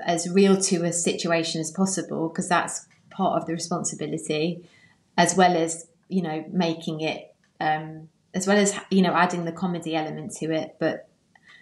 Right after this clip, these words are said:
particularly this last year, when it's a, I think it's a, it's a hard enough process as it is, but then having to do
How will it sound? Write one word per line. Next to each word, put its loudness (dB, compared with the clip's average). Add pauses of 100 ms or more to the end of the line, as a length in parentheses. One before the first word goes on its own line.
(220)
particularly 6
this 2
last 0
year, 0 (140)
when 2
it's -2
a, -4
I 2
think 4
it's -4
a, -2
it's 0
a 4
hard 4
enough 0
process -4
as -6
it -8
is, -4
but -18
then -2
having 2
to -4
do -4